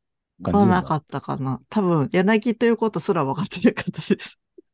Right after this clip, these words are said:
Speaker 1: うーん。
Speaker 2: なんかそのバランス的に多分、松とかってこう、塊がポンポンポンって葉っぱがこうついてく。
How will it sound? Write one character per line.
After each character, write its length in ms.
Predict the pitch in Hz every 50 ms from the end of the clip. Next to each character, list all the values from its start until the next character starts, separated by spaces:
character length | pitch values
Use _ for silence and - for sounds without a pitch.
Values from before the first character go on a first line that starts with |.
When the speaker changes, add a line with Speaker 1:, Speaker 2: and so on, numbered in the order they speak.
| _ _ - - - _ _ _ _ -
Speaker 1:
う 40 | -
ー 40 |
ん。 120 | - 156 156
Speaker 2:
な 120 | 233 214
ん 100 | 185 170
か 180 | 170 170 160 151
そ 120 | 175 156
の 140 | 151 151 139
バ 120 | 151 180
ラ 180 | 208 220 233 240
ン 40 | 262
ス 100 | 240 -
的 300 | - 247 - - 233 226
に 260 | 240 254 247 208 180
多 160 | - - 160
分、 360 | 160 151 139 127 - - - _ _ _ _ _ _ _ _
松 380 | - - 226 254 - - - 208
と 120 | - 165
か 140 | - - 143
っ 80 | 127 _
て 140 | - - 135
こ 400 | - - 147 143 - - - _
う、 40 | _ _
塊 560 | - 196 - - 196 185 196 196 185 185 180
が 120 | 185 180 175
ポ 220 | - 180 175 170
ン 80 | 175 170
ポ 200 | - 165 160 160
ン 80 | 165
ポ 220 | - - 165 170 170
ン 40 |
っ 20 | 165
て 100 | - 156
葉 180 | 147 - -
っ 60 | 160 _ -
ぱ 100 | - 131
が 240 | - 147 135 127 139
こ 160 | - 135 127
う 80 | 135
つ 160 | - - - 151
い 80 | 131
て 140 | - - 127
く。 360 | - - - - - - -